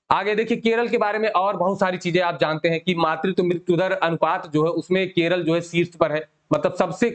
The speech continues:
कम जो है मातृत्व अनुपात दर, मृत्यु दर है वो कहां पर है? केरल में ही है, ठीक है।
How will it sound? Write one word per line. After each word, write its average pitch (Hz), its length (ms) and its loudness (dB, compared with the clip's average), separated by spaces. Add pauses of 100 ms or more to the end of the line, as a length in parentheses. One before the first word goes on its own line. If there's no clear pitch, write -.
(180)
कम 254 200 2
जो 185 160 0
है 180 60 0
मातृत्व 180 440 0
अनुपात 165 440 0
दर, 175 240 0
मृत्यु 165 340 0
दर 185 180 0
है 160 140 0
वो 160 120 0
कहां 160 200 0
पर 170 160 0
है? 185 80 0 (420)
केरल 170 300 2
में 147 120 0
ही 135 200 0
है, 101 140 0 (240)
ठीक 196 160 2
है। - 180 -4